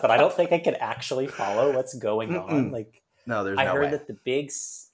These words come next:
Speaker 1: I heard that the big season one cliffhanger surprise is that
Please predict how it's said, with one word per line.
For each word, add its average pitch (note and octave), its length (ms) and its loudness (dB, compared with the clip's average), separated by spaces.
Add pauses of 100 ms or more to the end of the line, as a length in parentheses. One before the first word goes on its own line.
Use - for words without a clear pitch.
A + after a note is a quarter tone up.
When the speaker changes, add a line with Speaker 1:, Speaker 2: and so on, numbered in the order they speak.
Speaker 1:
I A2+ 60 -8
heard C3 160 -6
that C#3+ 140 -6
the A2+ 100 -4
big C#3 220 -4
season A2 640 -8
one G2 640 -10 (500)
cliffhanger G#2+ 680 -6
surprise G2 760 -8
is G#2+ 240 -8
that F#2+ 420 -4